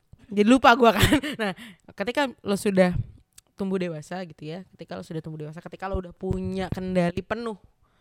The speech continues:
terhadap diri lo, apa sih yang lo rasain? Itu dulu pertanyaan gue. Apa sih yang lo rasain ketika lo udah punya kendali, kendali penuh terhadap diri lo, ketika lo udah punya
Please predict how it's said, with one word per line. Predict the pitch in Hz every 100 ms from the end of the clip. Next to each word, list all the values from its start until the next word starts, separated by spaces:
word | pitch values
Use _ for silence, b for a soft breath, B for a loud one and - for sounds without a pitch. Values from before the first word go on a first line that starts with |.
| _ _ _
terhadap | 165 165 170 160
diri | 170 160 175
lo, | 175 147 170 202 _
apa | - 208
sih | 202
yang | 233
lo | 208
rasain? | 185 185 196
Itu | 180 180
dulu | 165 -
pertanyaan | - 170 160 151
gue. | 147 175
Apa | -
sih | 202
yang | 220
lo | 196
rasain | 196
ketika | 202 196 208
lo | 202
udah | 175
punya | 170 170
kendali, | 165 156 156 - _
kendali | 165 160 160
penuh | 165 160
terhadap | 160 151 151
diri | 156 175
lo, | 185 175
ketika | 165 - 160 170
lo | 170
udah | 165 156 156 b b b
punya | - 175 170